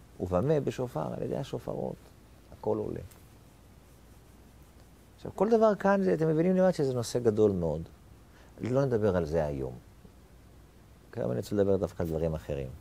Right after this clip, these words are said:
אבל זה דברים שהם זוקקים, כי זה ה-, זה העבודה, תפילת מוסף, על זה יושבת. מלכויות, זיכרונות ושופרות. צריך, כל אחד ייקח לעצמו איזה ספר, משהו. כל אחד, לפי איפה שידו משגת. משהו יכול לתפוס, לחטוף.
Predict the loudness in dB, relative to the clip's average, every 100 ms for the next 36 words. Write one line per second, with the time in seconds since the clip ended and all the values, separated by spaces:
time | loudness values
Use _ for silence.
0 | -20 -20 -20 -20 -18 -10 -6 -2 0 0
1 | 0 0 2 0 0 0 0 0 0 2
2 | 4 4 2 0 -2 -2 0 2 2 2
3 | -2 -4 -6 -6 -6 -6 -2 0 0 -2
4 | -4 -4 -6 -8 -8 -6 0 2 2 -2
5 | -8 -8 -6 -6 -8 -8 -10 -6 -4 -4
6 | -4 -12 -20 -12 -6 -6 -6 -6 -6 -4
7 | -6 -4 -6 -6 -4 -4 -2 -2 -2 -2
8 | -2 -4 -6 -8 -10 -12 -20 -20 -6 -4
9 | -2 -4 -8 -4 -2 -2 -2 -2 0 0
10 | -2 -2 0 2 0 -4 -16 -20 -20 -10
11 | -4 -2 2 2 2 0 0 0 0 -2
12 | -8 0 2 2